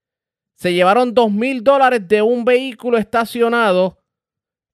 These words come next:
en el supermercado Econo del barrio Montellano de Calley. Información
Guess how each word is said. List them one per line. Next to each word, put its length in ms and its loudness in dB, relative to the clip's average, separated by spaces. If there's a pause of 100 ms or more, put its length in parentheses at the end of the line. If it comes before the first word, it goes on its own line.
en 160 -4
el 80 -2
supermercado 560 -2
Econo 300 -2
del 80 0
barrio 220 -2
Montellano 440 -4
de 100 -2
Calley. 360 -4
Información 840 -4